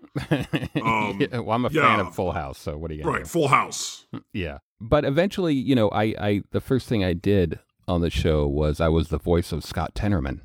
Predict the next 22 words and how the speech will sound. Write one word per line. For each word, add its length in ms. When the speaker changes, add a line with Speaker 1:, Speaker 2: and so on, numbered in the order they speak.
Speaker 2:
Oh, 280
I 100
Speaker 1:
Yeah. 380
Speaker 2:
love 200
that 60
episode. 640
Speaker 1:
Yeah, 500
and 140
that 100
was 160
my 640
really 320
big 360
introduction, 840
and 480
I 500
was 400
extremely 540
excited. 580
I, 420
I 140
thought, 360